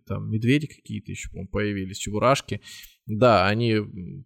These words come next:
по сезону могут расходиться, э, большими объемами, там люди их скупают просто потому что, потому что, что классно, тренд. Вот, а,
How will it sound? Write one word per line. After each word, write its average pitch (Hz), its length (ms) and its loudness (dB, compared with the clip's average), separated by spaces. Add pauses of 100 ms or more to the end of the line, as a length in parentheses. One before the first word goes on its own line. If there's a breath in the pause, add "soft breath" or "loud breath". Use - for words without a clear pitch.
по 120 120 4
сезону 151 440 6
могут 113 280 2
расходиться, 117 720 2
э, 101 560 -6
большими 113 480 2
объемами, 104 460 -2
там 104 180 -10
люди 117 180 2
их 110 80 -2
скупают 117 760 4
просто - 280 0
потому 110 340 -2
что, - 160 -6
потому - 160 0
что, - 180 -2 (460 loud breath)
что - 140 0
классно, 107 640 0 (500 loud breath)
тренд. 110 460 2 (480 soft breath)
Вот, 165 420 6
а, 147 380 4